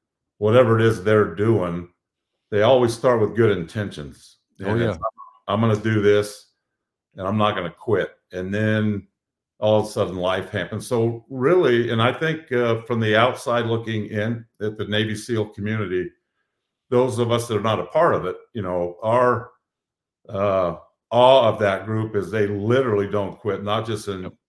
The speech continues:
Speaker 1: any circumstance, but some that we can't even imagine from a human standpoint.
Speaker 2: Yep.
Speaker 1: What's the difference? And it's easy to say, but what's the difference that you see as a,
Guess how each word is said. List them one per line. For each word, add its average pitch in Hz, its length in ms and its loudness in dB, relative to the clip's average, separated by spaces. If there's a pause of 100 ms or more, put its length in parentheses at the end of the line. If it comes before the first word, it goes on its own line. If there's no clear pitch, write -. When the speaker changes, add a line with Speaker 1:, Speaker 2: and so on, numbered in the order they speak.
(320)
Speaker 1:
any 143 220 -4
circumstance, 95 800 -6
but 87 100 -14
some 113 540 -4
that 98 200 -6
we 117 220 -2
can't 107 280 -2
even 101 200 -6
imagine 92 800 -4 (160)
from 85 200 -12
a - 20 -10
human 85 300 -10
standpoint. 85 560 -12 (340)
Speaker 2:
Yep. 113 120 -16
Speaker 1:
What's - 260 -2
the 147 100 -4 (140)
difference? 101 480 -2
And 98 100 -8
it's - 180 -12
easy 127 300 -4
to 104 80 -6
say, 113 320 -4
but 98 140 -8 (640)
what's 143 260 -2
the 127 220 0
difference 104 800 -2
that 101 140 -4
you 131 260 -2
see 101 720 -6 (200)
as 92 180 -8
a, 87 260 -4